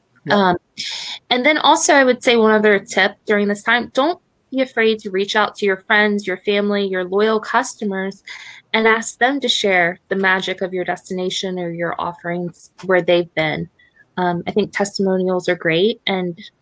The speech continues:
Speaker 2: everybody needs, we're all in this together right now, so everybody needs a little bit of help.
Speaker 1: Yep. And, and on top of what Stephanie just said, um, I don't know about you guys, but I've been reaching out to my competitors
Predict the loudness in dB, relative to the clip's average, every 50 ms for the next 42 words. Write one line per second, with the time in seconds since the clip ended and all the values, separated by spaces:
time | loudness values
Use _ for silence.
0 | _ _ -2 2 4 4 4 4 4 2 2 2 0 -4 -6 -10 -6 0 4 4
1 | 6 6 6 6 4 4 2 0 -2 -2 0 0 0 0 0 -4 -4 -6 -6 -6
2 | -6 -6 -6 -8 -12 -10 -8 -6 -6 -4 -6 -6 -6 -6 -6 -8 -8 -6 -6 -4
3 | -4 -4 -6 -8 -8 -6 -6 -8 -8 -10 -14 -20 _ _ _ _ _ -20 _ -16
4 | -16 -16 _ _ _ _ _ _ _ -18 -12 -10 -10 -10 -10 -14 _ _ _ _
5 | _ _ -2 -2 -2 0 0 0 0 0 2 4 4 4 4 2 0 2 4 4
6 | 4 2 -2 -6 -6 -6 -14 -20 _ _ -6 -6 -6 -6 -4 -2 -2 -2 -2 -4
7 | -8 -8 -4 -4 -6 -6 -6 -8 -6 -4 -4 -4 -4 -6 -12 -12 -10 -6 -4 -2
8 | -2 -2 -2 -4 0 2 2 4 4 4 4 4 4 2 0 0 -2 -4 0 2
9 | 4 4 4 2 0 -4 -10 -4 -4 -4 -2 2 4 4 4 4 2 -2 -2 -2
10 | -4 -6 -6 -8 -8 -6 -4 -6 -6 -6 -10 -8 -8 -10 -10 -10 -12 -10 -10 -10
11 | -10 -12 -16 -16 -18 -20 _